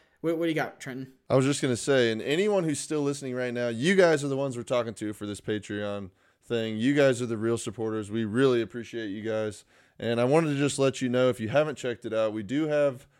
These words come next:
Speaker 2: the value that my man is talking about. Um, you get, well, you'll have to check it out. But the main thing I wanted to, wanted to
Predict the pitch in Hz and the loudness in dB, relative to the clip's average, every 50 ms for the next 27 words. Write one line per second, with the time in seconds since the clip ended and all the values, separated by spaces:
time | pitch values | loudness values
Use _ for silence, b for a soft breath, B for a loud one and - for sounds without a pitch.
0 | _ _ - 110 95 104 117 131 151 165 165 165 160 135 123 127 123 120 113 - | _ _ -12 -8 -4 0 0 2 2 0 0 -2 -2 0 0 2 2 2 0 -2
1 | - - _ _ _ - 110 113 110 117 120 123 120 117 107 - - 127 123 120 | -4 -10 _ _ _ -10 -8 -6 -4 -4 -2 -2 -4 -4 -6 -2 0 2 2 2
2 | 110 117 117 104 107 110 107 107 98 - _ b b b b b b b - 107 | 2 -2 -4 -2 0 0 0 0 -2 -4 _ b b b b b b b -2 0
3 | 107 107 107 104 104 101 98 98 95 87 - _ _ _ _ _ _ _ - - | 2 4 4 4 2 2 0 -2 -4 -6 -8 _ _ _ _ _ _ _ -2 0
4 | 113 107 107 131 131 127 127 - _ _ _ _ _ _ _ _ _ _ _ _ | 2 6 10 10 12 12 10 6 _ _ _ _ _ _ _ _ _ _ _ _
5 | _ _ _ _ _ _ _ - 139 139 135 139 147 160 180 - 127 - - 143 | _ _ _ _ _ _ _ 6 10 10 12 12 12 10 8 8 6 2 4 4
6 | 131 117 117 113 104 104 104 - - 87 87 - - 123 139 165 190 202 196 185 | 6 6 6 6 8 6 4 2 0 -8 -8 -4 0 4 8 8 8 8 8 6
7 | 175 165 156 151 151 147 147 143 131 107 - 135 127 123 120 117 - - 98 123 | 4 4 4 4 4 4 4 4 2 0 0 2 2 4 2 0 -2 -2 -2 0
8 | 135 135 123 - 120 113 110 98 85 | 0 0 -2 -2 -2 -2 -2 -2 -6